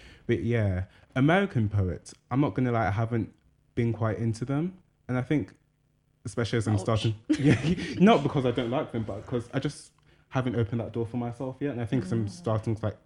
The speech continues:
Speaker 1: go into poetry a bit more, I'm gonna read a lot more poets 'cause it's quite been, oh, a side,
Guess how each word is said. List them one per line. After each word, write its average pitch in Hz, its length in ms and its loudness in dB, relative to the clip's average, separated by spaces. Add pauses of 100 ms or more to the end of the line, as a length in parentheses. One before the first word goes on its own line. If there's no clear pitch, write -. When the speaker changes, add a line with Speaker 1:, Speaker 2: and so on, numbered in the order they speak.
(260)
Speaker 1:
go 110 120 2
into 107 220 -2
poetry 107 380 -4
a - 40 -8
bit 101 200 -8
more, 101 320 -4 (400)
I'm 110 140 0
gonna 107 200 4
read 104 220 2
a 113 80 -6
lot 98 220 -2
more 101 140 -2
poets 95 420 -4
'cause 95 160 -8
it's - 100 -16
quite 104 280 -2
been, 101 160 -2
oh, 98 140 0
a 95 60 0
side, 98 400 -2